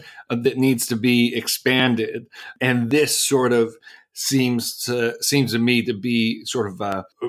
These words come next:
really muddies the waters. It, it, it really makes it, uh, so that it seems like all voting rights are, uh, sort of a partisan ploy as opposed to guaranteeing, you know, a, a core civic function. And so I,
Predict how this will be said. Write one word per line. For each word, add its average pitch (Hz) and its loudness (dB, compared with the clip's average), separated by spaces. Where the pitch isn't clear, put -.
really 139 2
muddies 120 2
the 104 0
waters. 92 0
It, 113 2
it, 117 0
it 117 -2
really 117 2
makes 110 -2
it, 113 0
uh, 110 0
so 117 0
that 110 2
it - -12
seems 110 0
like 104 0
all 135 0
voting 104 0
rights 101 -2
are, 101 -2
uh, 107 -4
sort 101 -2
of 95 -8
a 101 -4
partisan 107 0
ploy 113 2
as 95 -2
opposed 104 -2
to 98 0
guaranteeing, 110 0
you 113 -2
know, 95 0
a, 104 2
a 107 -2
core 113 0
civic 98 -2
function. - -4
And 120 -2
so 151 -4
I, 170 2